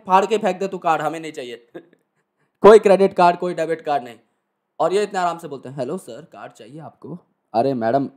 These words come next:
एक काम करो, मेरे पिताजी का भी करो एक। <laughs> हमारे घर में बहुत सारे लोग हैं, सबका कार्ड बनाओ आप।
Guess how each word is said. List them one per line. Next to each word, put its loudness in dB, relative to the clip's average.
एक 2
काम 8
करो, 4
मेरे 4
पिताजी 6
का 6
भी 4
करो 4
एक। -4
<laughs> -8
हमारे 8
घर 6
में 2
बहुत 6
सारे 4
लोग 2
हैं, -6
सबका 2
कार्ड 6
बनाओ 2
आप। -2